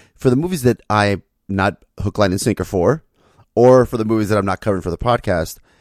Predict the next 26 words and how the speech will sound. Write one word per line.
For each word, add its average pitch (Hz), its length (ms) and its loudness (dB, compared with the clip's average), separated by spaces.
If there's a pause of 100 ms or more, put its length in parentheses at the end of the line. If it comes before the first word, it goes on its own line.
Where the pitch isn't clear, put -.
(180)
I 147 120 0
do 135 240 0
reach 120 260 -4
out 104 300 0
to 92 420 0 (560)
critics. - 400 -2
And 123 60 0
by 151 80 2
critics, - 320 0
I 147 60 0
mean 123 420 -2 (240)
you 175 120 -2
guys, - 480 -10
you 95 60 -2
know, 98 120 2
guys 98 260 2
that 117 100 4
I 117 60 4
trust, - 540 0 (340)
um, 85 440 0
or 127 380 6 (220)
<laughs> - 200 -20
folks 139 500 0
that 117 200 -2
I 110 160 -2
have 104 420 -6